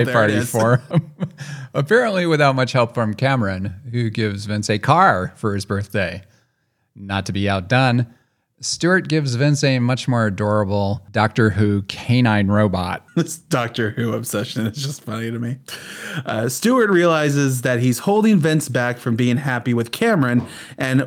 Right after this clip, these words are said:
Speaker 1: orchestrates an unforgivable act by inviting Rosalie to Vince's birthday party and then outing him,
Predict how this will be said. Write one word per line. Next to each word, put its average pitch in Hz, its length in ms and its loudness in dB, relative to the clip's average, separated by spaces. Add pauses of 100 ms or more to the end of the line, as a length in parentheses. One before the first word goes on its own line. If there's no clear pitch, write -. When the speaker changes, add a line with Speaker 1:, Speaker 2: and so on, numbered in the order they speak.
(120)
Speaker 1:
orchestrates 147 800 0
an 120 200 -2 (100)
unforgivable 165 1000 2
act 147 360 -8
by 131 200 0
inviting 120 640 0
Rosalie 151 520 2
to 127 160 0
Vince's 113 360 -2
birthday 156 340 -2
party 117 480 -2 (580)
and 131 200 0
then 123 240 -2
outing 196 340 2
him, 113 400 0